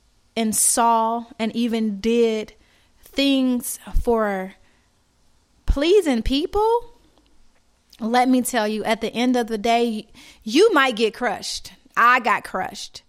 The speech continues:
because I left so much of me in them. And if they decided to walk away or, or, or if they didn't know how to handle my capacity, right? Then,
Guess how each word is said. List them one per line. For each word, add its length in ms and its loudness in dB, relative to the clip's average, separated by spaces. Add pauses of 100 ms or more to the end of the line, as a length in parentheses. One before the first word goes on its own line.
(880)
because 400 0
I 140 2
left 360 2
so 480 2
much 540 0 (160)
of 160 0
me 360 2
in 300 -2
them. 580 -2 (800)
And 100 4
if 140 2
they 120 2
decided 520 0
to 120 -2
walk 380 0
away 420 0
or, 200 -2 (260)
or, 200 2
or 100 4
if 120 -4
they 160 2
didn't 380 0
know 260 2
how 340 -2
to 260 -8
handle 640 -2
my 280 -2
capacity, 1120 -8 (600)
right? 420 -2 (840)
Then, 540 0